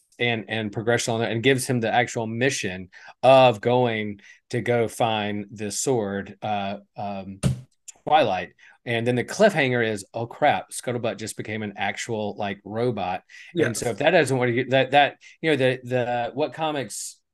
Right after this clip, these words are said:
Speaker 1: you know, why I love comics so much is that la-, last page reveal that teases, you can't wait
Speaker 2: Yeah.
Speaker 1: to see what happens next. Well,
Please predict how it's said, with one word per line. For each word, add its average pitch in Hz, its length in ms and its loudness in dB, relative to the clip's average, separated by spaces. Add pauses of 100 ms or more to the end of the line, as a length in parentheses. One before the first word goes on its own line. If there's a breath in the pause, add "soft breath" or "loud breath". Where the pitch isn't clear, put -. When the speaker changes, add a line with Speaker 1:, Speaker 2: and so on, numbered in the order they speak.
Speaker 1:
you 147 100 -8
know, 98 160 -12 (520)
why 147 180 -2
I - 40 4
love 131 120 2
comics 131 260 -2
so 120 80 -6
much 120 220 -2
is 98 60 -12
that 101 140 -2
la-, 117 200 0 (100)
last 139 320 2
page 131 240 -4
reveal 110 420 -2
that 92 140 -10
teases, 110 440 -8
you 104 80 -6
can't 120 200 -4
wait 123 80 4
Speaker 2:
Yeah. 117 200 4
Speaker 1:
to 107 60 -6
see 110 140 -12
what 104 140 -10
happens 104 340 -6
next. 95 260 -12
Well, 107 300 -6